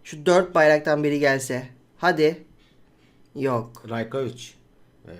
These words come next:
Speaker 1: Evet, doksan yedi.
Speaker 2: Geçebiliriz.
Speaker 1: Geldik, doksan yedi gen Rajkovic'i yine en düşüğünü buradan çıkardık. Takasta bakalım ne varmış. Takasa geldiğimizde şöyle dört oyuncu, ikisi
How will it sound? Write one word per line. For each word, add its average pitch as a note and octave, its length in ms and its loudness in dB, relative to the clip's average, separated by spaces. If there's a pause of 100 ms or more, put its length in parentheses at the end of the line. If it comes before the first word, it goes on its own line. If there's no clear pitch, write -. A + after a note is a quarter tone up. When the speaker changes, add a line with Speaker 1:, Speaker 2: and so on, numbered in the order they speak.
Speaker 1:
Evet, B2 280 -6 (120)
doksan C#3 400 -2
yedi. C#3+ 260 0
Speaker 2:
Geçebiliriz. A#2+ 760 -6 (540)
Speaker 1:
Geldik, D#3+ 480 0
doksan F3 400 0
yedi F3 260 2
gen D3 240 0 (160)
Rajkovic'i D3+ 800 0 (200)
yine D3+ 160 -4
en D3+ 220 0
düşüğünü C3+ 340 -6
buradan C#3+ 260 -2
çıkardık. B2+ 680 -6 (460)
Takasta F#3+ 500 2
bakalım E3+ 320 2
ne D3+ 100 2
varmış. C#3+ 560 -2 (480)
Takasa D#3 380 -2
geldiğimizde C#3 920 0
şöyle C3+ 640 -4 (440)
dört D#3 300 4
oyuncu, D#3+ 500 0 (400)
ikisi C#3 560 -4